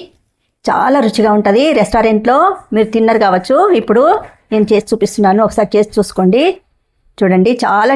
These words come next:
టేస్టీగా ఉంటది మేతి చెమ్మన్ అనేటువంటిది. ఇందులో చూడండి, మేతి, మెంతి కూర కట్టలు ఒక నాలుగు తీసుకున్నాను, తెప్పి పెట్టుకున్నాను. మరియు దీంట్లో కొబ్బరి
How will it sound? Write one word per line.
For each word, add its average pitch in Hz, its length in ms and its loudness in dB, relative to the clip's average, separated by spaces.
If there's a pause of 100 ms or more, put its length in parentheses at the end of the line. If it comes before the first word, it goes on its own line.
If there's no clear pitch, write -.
టేస్టీగా 214 360 0
ఉంటది 202 280 0 (300)
మేతి 240 320 -2
చెమ్మన్ 180 260 2
అనేటువంటిది. 180 500 -2 (1120)
ఇందులో 220 240 2 (480)
చూడండి, 196 340 2 (300)
మేతి, 214 260 -2 (1000)
మెంతి 226 240 0
కూర 220 140 2 (100)
కట్టలు 214 280 0 (120)
ఒక 233 180 -2
నాలుగు 196 240 0
తీసుకున్నాను, 180 400 -2 (100)
తెప్పి 180 220 -4
పెట్టుకున్నాను. 185 440 -2 (840)
మరియు 254 240 0 (920)
దీంట్లో 208 340 0 (420)
కొబ్బరి 233 400 0